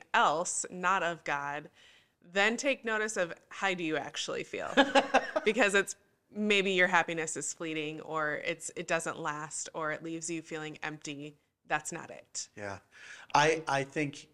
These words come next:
Speaker 2: um, I wonder if sometimes our sinful passions are a perversion of what God
Speaker 1: Mm-hmm.
Speaker 2: intended us to be passionate about.
Speaker 1: Yeah,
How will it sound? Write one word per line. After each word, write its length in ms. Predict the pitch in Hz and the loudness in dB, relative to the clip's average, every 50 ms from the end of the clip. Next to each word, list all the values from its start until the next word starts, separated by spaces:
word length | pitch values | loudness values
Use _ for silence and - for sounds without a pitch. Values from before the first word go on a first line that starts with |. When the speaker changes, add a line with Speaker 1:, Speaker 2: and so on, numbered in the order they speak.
| _ _ - | _ _ -10
Speaker 2:
um, 400 | 120 110 110 110 107 101 98 98 - _ _ _ _ _ _ _ _ _ _ _ _ _ _ - | -8 -8 -8 -10 -12 -14 -18 -20 -20 _ _ _ _ _ _ _ _ _ _ _ _ _ _ -4
I 80 | 127 | -2
wonder 340 | 123 120 131 151 165 156 151 | -2 0 0 -2 0 0 0
if 80 | 127 - | 0 0
sometimes 400 | - 170 135 - 127 120 120 117 | -4 -6 -6 -6 -6 -6 -4 -6
our 100 | 110 101 | -6 -6
sinful 420 | - - - 135 131 131 - 127 117 | -6 -6 -6 -6 -8 -8 -8 -10 -6
passions 640 | - 113 104 110 - - 147 147 151 165 - - - - | -4 -2 -2 -2 -4 -6 -8 -8 -8 -8 -10 -10 -10 -10
are 220 | - 107 101 104 | -10 -8 -8 -8
a 40 | 101 - | -10 -12
perversion 880 | - - - 104 92 95 110 113 120 135 139 127 - 113 98 98 101 101 _ _ _ _ _ _ _ _ _ _ _ _ _ _ _ - | -14 -14 -14 -14 -10 -6 -2 0 2 2 0 -2 -6 -10 -12 -16 -18 -20 _ _ _ _ _ _ _ _ _ _ _ _ _ _ _ -8
of 180 | 101 104 95 101 | -8 -6 -4 -4
what 180 | - - 92 90 | -4 -4 -2 -2
God 180 | 120 110 107 107 | -4 -4 -4 -8
Speaker 1:
Mm-hmm. 80 | 90 | -10
Speaker 2:
intended 400 | 180 180 - 117 107 104 107 101 | -12 -12 -12 -12 -12 -12 -12 -10
us 140 | 101 - - | -10 -8 -10
to 100 | - - | -10 -12
be 100 | 104 107 | -14 -16
passionate 480 | 101 - 107 98 101 - - 113 104 104 | -12 -10 -8 -8 -8 -8 -12 -14 -14 -14
about. 240 | 101 98 98 - - 190 | -12 -12 -12 -12 -12 -12
Speaker 1:
Yeah, 180 | 190 190 180 | -12 -10 -12